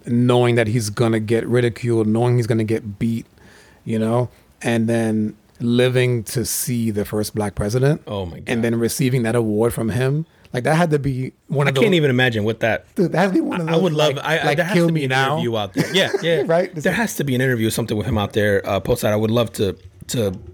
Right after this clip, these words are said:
Speaker 2: see his thoughts on that, 'cause you're right, man. Imagine you, you live through this movement, and then one day the first black president of the United States is, is giving you the, the Presidential Medal of Freedom.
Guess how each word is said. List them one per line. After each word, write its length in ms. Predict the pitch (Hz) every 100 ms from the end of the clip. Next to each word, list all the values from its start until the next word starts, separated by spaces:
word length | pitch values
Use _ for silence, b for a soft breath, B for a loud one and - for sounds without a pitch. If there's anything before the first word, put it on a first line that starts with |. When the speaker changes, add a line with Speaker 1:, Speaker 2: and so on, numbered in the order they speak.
| -
Speaker 2:
see 440 | - - - 110 107
his 160 | 107
thoughts 320 | - 113 107 120
on 100 | 98
that, 140 | 92
'cause 120 | 110
you're 80 | 110
right, 200 | 127 104
man. 240 | 98 98 95
Imagine 460 | 113 135 131 120
you, 160 | 117 107 B B B
you 160 | - 123
live 220 | 127 156
through 140 | 147 127
this 160 | 110
movement, 420 | 127 135 107 98 - _ _ _ _
and 120 | 117 117
then 140 | 113
one 180 | 131 127
day 180 | 117 107
the 160 | 101 87 - - _ -
first 280 | 117 -
black 300 | 104 113 110
president 280 | - 113 104
of 20 |
the 40 | 95
United 260 | 98 98
States 360 | 92 95 85 -
is, 300 | 95 82 -
is 280 | 98 87 90
giving 260 | 104 95
you 160 | 90 85
the, 60 | 80
the 240 | 92 90
Presidential 460 | - 90 87 - 90
Medal 140 | 85
of 60 | 202
Freedom. 200 | -